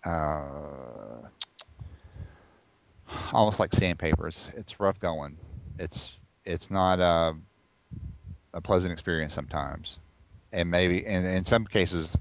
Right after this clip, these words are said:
that is what their goal is, is to not be a pleasant experience, is to make you think.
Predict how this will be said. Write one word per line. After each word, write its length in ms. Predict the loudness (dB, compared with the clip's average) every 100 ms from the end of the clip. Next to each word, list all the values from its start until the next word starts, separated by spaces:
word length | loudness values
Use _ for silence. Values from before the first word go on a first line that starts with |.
| 0
that 180 | 2 4
is 120 | 2
what 140 | -4
their 140 | -6 -6
goal 320 | 0 0 2
is, 400 | 0 -2 -6 -12 -8
is 160 | -8
to 120 | -6 -2
not 340 | 2 2 0
be 260 | 0 2 0
a 100 | -4
pleasant 380 | -2 -2 -2 -6
experience, 440 | -10 -4 -4 -4
is 120 | -8 -6
to 100 | -2
make 240 | -2 -2
you 80 | -2
think. 560 | 2 2 2 -8 -20